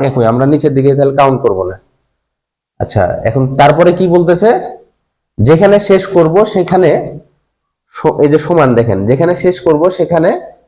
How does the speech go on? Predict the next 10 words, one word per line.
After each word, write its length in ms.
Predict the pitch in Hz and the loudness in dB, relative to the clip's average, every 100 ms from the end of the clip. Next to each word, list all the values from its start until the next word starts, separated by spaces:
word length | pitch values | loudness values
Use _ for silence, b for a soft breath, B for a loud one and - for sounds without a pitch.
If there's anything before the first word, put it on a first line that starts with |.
| _ | _
সমান, 420 | - 170 175 156 330 - - _ _ _ _ _ _ _ _ _ _ _ _ | -6 0 2 2 0 -6 -16 _ _ _ _ _ _ _ _ _ _ _ _
হ্যাঁ, 220 | 202 208 107 - - - - | 0 2 0 -6 -14 -14 -2
বা 140 | 120 127 | 0 0
সমান 500 | - 160 175 165 143 - - - - _ _ _ _ _ _ _ _ _ _ _ _ _ _ _ _ | 0 -2 2 2 2 0 -8 -12 -20 _ _ _ _ _ _ _ _ _ _ _ _ _ _ _ _
সমান 380 | - 143 160 190 247 339 - - 120 | -4 0 4 4 2 -4 -8 -2 2
লিখে 300 | 156 - 190 247 - - - | 2 2 2 2 -2 -12 -12
শূন্য 240 | - 180 180 | -4 0 2
দিব 160 | 139 92 85 - - _ _ _ _ _ _ _ _ - | 2 -2 -6 -10 -16 _ _ _ _ _ _ _ _ -6
বা 120 | 104 107 | -2 -2
শূন্য 220 | - 143 | -2 0